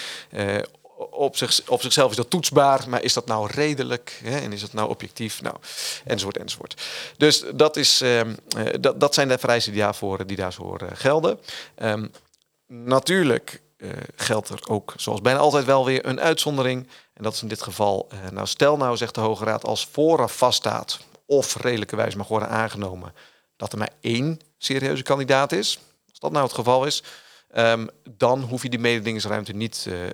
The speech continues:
eh, te bieden. Maar dan moet je dat wel kunnen aantonen als overheid zijnde. En dat moet ook weer op basis van, nou ja, criteria die weer objectief toetsbaar en redelijk zijn.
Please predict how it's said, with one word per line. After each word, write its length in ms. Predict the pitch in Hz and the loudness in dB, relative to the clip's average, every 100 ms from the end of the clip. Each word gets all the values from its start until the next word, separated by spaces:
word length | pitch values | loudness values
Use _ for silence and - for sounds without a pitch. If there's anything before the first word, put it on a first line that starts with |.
| 95 90 90 92 | -8 -8 -8 -10
eh, 60 | - | -12
te 100 | - | -12
bieden. 380 | 92 95 107 131 - - _ | -10 -4 -4 -4 -10 -20 _
Maar 480 | 87 87 101 151 - - - _ | -12 -2 2 2 2 -10 -20 _
dan 120 | - 92 | -20 -20
moet 160 | 95 | -16
je 120 | - 98 | -10 -4
dat 160 | 107 | -2
wel 240 | 117 120 131 | 2 2 2
kunnen 240 | 139 143 | 0 2
aantonen 540 | 170 170 - 110 98 - | 2 2 2 2 0 -2
als 160 | 98 | -2
overheid 360 | 104 92 92 95 | -2 -2 -4 -4
zijnde. 340 | - - - - _ | -6 -8 -12 -16 _
En 160 | 98 90 | -14 -12
dat 120 | 92 | -12
moet 180 | 98 107 | -8 -6
ook 160 | 107 | -4
weer 180 | 107 107 | -2 -2
op 120 | 107 | 0
basis 320 | 101 104 107 | 0 0 -2
van, 240 | - 101 101 | -2 -4 -4
nou 160 | 98 110 | -6 -6
ja, 120 | - - | -8 -10
criteria 600 | 101 - 110 101 104 98 | -10 -4 -2 0 -2 -2
die 120 | 98 | -4
weer 120 | 104 | -4
objectief 480 | 117 - - 110 - | -4 -4 -6 -6 -6
toetsbaar 460 | 110 - 104 98 | -6 -4 -2 0
en 80 | 104 | 0
redelijk 360 | 101 123 104 98 | 2 2 2 0
zijn. 320 | 104 101 120 | -2 -2 -6